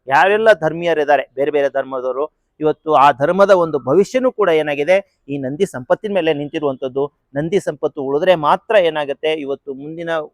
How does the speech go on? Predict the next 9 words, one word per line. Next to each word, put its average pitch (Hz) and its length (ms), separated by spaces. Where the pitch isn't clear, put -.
ಒಂದು 139 460
ದಿನಗಳಲ್ಲಿ 147 540
ನಮಗೆ 175 400
ನಮ್ಮ 151 240
ಮಕ್ಕಳಿಗೆ 156 400
ಒಳ್ಳೆಯ 143 320
ಭವಿಷ್ಯ 156 400
ಇದೆ 156 300
ಅನ್ನುವಂಥದ್ದನ್ನ 151 600